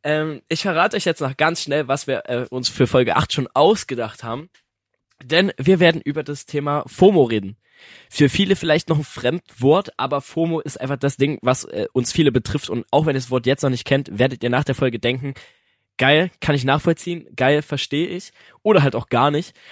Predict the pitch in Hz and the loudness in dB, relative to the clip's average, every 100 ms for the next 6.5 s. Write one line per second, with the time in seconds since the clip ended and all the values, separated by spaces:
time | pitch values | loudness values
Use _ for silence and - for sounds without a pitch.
0 | - 131 151 - - 151 151 143 127 135 | -10 -6 -4 -4 -2 0 2 4 4 2
1 | 127 120 120 120 - 170 196 196 220 _ | 0 2 2 4 2 2 2 0 -4 _
2 | _ _ _ 131 - 135 127 113 - 98 | _ _ _ -2 2 4 4 2 -2 -14
3 | - 127 120 135 117 117 - 151 156 131 | -8 -4 -4 -2 -2 -2 -2 -2 0 -2
4 | 123 139 - - 147 151 143 - _ _ | -2 -2 -6 -4 0 2 2 0 _ _
5 | _ 156 143 135 120 113 104 123 - - | _ 2 4 4 2 0 -4 -4 -4 -8
6 | 107 107 101 - | -8 -6 -6 -8